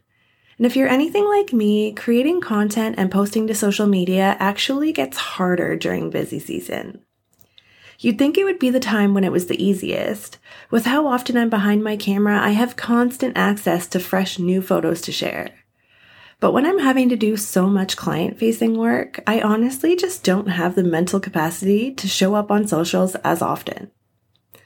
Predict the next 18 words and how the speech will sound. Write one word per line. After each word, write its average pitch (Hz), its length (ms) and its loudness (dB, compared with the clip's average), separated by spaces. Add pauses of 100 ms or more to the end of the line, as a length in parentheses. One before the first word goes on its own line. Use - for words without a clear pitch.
(180)
Which - 420 0
is 277 160 0
a 302 60 0
total 359 500 0
catch 240 300 -4
twenty-two, 185 540 0
right? 143 420 -2
Because 220 300 0
I'm 247 100 2
sure 285 220 2
it's 359 180 -2
no 202 200 4
secret 196 460 0
to - 120 -2
any 175 240 0
of 190 80 -2
you 185 160 -2
listening 190 520 -2